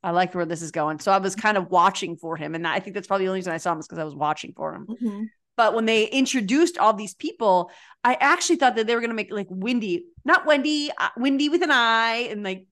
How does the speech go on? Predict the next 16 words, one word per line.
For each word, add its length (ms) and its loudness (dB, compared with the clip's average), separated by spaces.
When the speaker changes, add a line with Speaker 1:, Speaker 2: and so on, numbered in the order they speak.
Speaker 1:
she 160 -6
was, 180 0
Speaker 2:
Mm-hmm. 80 -2
Speaker 1:
I 80 0
thought 160 4
they 60 0
were 20 -2
gonna 100 2
make 160 0
a 60 2
mockery 420 2
out 80 2
of 60 2
all 100 4
these 160 -6
people. 420 -8